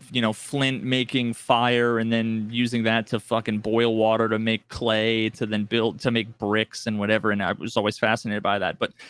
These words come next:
so there was a video, and, and part of the reason why I like recently the Asmongold content is just because there's so many disparate things that I would never have seen.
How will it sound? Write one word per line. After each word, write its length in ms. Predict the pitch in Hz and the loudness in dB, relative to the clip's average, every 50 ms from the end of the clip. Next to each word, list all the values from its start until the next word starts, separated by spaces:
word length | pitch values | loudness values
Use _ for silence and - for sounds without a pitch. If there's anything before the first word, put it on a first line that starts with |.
| - _ | -20 _
so 160 | _ - - 135 | _ 0 2 2
there 140 | 127 131 | 4 4
was 120 | 127 120 113 | 2 2 2
a 80 | 120 | 0
video, 460 | 110 120 160 175 185 135 113 101 101 95 | 2 2 0 2 4 2 4 4 4 2
and, 100 | - - _ _ _ _ _ _ _ _ _ _ _ _ - | 0 -4 _ _ _ _ _ _ _ _ _ _ _ _ -8
and 80 | 131 | -4
part 160 | - - 202 202 | 0 2 2 4
of 60 | 180 | 4
the 60 | 175 | 4
reason 240 | 180 175 156 156 131 | 2 2 2 0 0
why 220 | 127 131 131 127 | 2 2 4 4
I 100 | 120 113 | 2 2
like 440 | 107 107 110 110 107 - - - - _ _ _ _ _ _ _ _ _ _ _ _ _ - - - 135 | 2 2 2 2 2 0 -6 -18 -20 _ _ _ _ _ _ _ _ _ _ _ _ _ -20 -14 -10 -8
recently 520 | 123 123 143 147 139 - - - 117 113 104 | 0 2 2 2 2 -2 -4 -2 -2 0 2
the 100 | 110 110 | 2 2
Asmongold 580 | 117 135 135 - 135 120 113 110 104 107 104 | 2 2 0 -2 -4 -4 -2 0 -2 -2 -2
content 380 | - 113 104 101 - 104 107 107 | -2 -4 -4 -2 -2 -2 -2 -2
is 60 | - | -2
just 180 | - 131 - - | -2 -4 -4 -4
because 460 | 120 - - 127 120 113 107 - - _ _ _ _ _ | -12 -2 0 2 2 2 0 -4 -10 _ _ _ _ _
there's 160 | - 151 139 - | 0 0 2 0
so 220 | - - 170 170 | -2 0 0 2
many 180 | 185 196 190 160 | 4 2 2 2
disparate 480 | 135 139 135 - - - 151 - - | 2 0 0 0 2 0 0 0 0
things 520 | - - 113 107 110 135 160 165 - - _ _ _ _ _ _ | -2 -2 0 0 0 0 -2 -4 -6 -12 _ _ _ _ _ _
that 120 | - 127 - | -2 -2 2
I 160 | - 120 131 147 | 4 4 4 6
would 240 | 147 143 143 135 | 6 4 2 2
never 360 | 131 131 131 135 135 120 131 127 | 4 4 4 4 4 4 2 2
have 140 | 131 104 - | 2 -2 -4
seen. 640 | - - - - - 123 120 123 143 175 202 214 | -8 -8 -8 -4 -4 -2 -2 -2 -2 -2 -4 -4